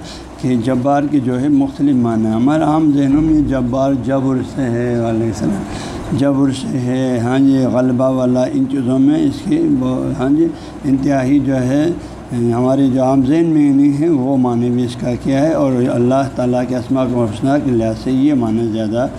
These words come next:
درست ہے۔ الجبار یعنی زبردست، ایک معنی یہ کیا ہے، اور زبردست غلبے والا، غلبے اور زور والا ایک معنی عام طور پر ذہنوں میں یہی ہے۔ اور مخلوق کی، لیکن دوسرا معنی جو عام ذہنوں میں نہیں ہے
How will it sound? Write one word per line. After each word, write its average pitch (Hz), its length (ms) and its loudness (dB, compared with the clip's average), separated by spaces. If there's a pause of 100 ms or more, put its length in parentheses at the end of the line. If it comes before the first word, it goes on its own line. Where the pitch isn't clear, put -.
(480)
درست 151 320 -2
ہے۔ - 40 -2
الجبار 123 640 0
یعنی 131 360 0
زبردست، 123 560 -2
ایک 123 180 -4
معنی 120 260 2
یہ 135 280 4
کیا 143 220 0
ہے، 135 160 0 (600)
اور 120 800 2
زبردست 123 600 0
غلبے 127 500 0
والا، 135 380 0 (480)
غلبے 127 440 0
اور 131 260 -2
زور 123 300 0
والا 110 340 0
ایک 123 240 -2
معنی 107 200 0 (100)
عام 147 260 0
طور 143 160 0
پر 143 100 0
ذہنوں 123 380 2
میں 127 160 4
یہی 120 240 2
ہے۔ 101 120 -4 (420)
اور 131 140 -2
مخلوق 135 520 0
کی، 151 60 2
لیکن 131 260 0
دوسرا 139 300 0
معنی 156 380 0
جو 147 120 2
عام 143 180 4
ذہنوں 131 340 0
میں 135 160 4
نہیں 160 260 4
ہے 156 160 2